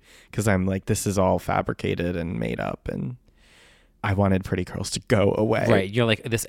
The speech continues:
Speaker 2: it's time for this era to be
Speaker 1: Yeah,
Speaker 2: over."
Speaker 1: it needed to be buried like my documentary.
Speaker 2: It's time for that spaceship to come
Speaker 1: Ugh.
Speaker 2: down and just zap this out of our lives.
Speaker 1: Right. Can it just hit the planet now?
Speaker 2: I mean, I went off to it in Vegas and when we went in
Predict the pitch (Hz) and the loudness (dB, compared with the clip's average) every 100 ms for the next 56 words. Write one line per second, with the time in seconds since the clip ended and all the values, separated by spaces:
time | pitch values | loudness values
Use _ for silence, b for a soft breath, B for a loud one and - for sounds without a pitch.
0 | - 113 - 117 120 127 - 98 98 - | -6 -4 2 2 2 -4 0 0 0 0
1 | 135 117 110 - - 127 120 101 87 80 | -6 -6 -18 -14 -2 4 4 4 2 2
2 | 123 135 143 107 107 104 101 95 98 95 | 0 2 2 4 6 6 4 0 -2 -2
3 | 92 - 95 87 87 95 - - 127 127 | -2 -2 -6 -4 -4 -4 -4 0 0 2
4 | 127 - - 104 - - 101 - - B | -2 -2 0 2 2 2 0 0 -6 B
5 | B B - 120 113 110 107 107 98 95 | B B -8 6 8 8 6 2 4 2
6 | 95 110 104 98 - 98 85 95 101 - | 0 -2 -6 -6 -6 -6 -2 0 -2 -2
7 | 101 - 101 92 92 95 107 143 143 120 | -2 -2 -4 -2 -2 -2 -2 -2 -4 -2
8 | 110 101 104 - 123 113 110 123 117 - | 0 2 2 0 0 0 4 2 0 -10
9 | - 117 - - 110 101 - 101 90 104 | -8 -8 -4 -2 0 0 2 0 4 2
10 | - - - 135 135 - 139 139 131 131 | 0 -8 -4 2 2 4 2 2 0 0
11 | 107 90 - 107 117 64 - 101 90 82 | 0 -2 -2 -4 -2 -4 -6 -6 -6 -6
12 | 95 - 107 117 113 - 101 95 92 101 | -8 -8 -10 -10 -12 -10 -6 -4 -2 -4
13 | 123 127 | -6 -10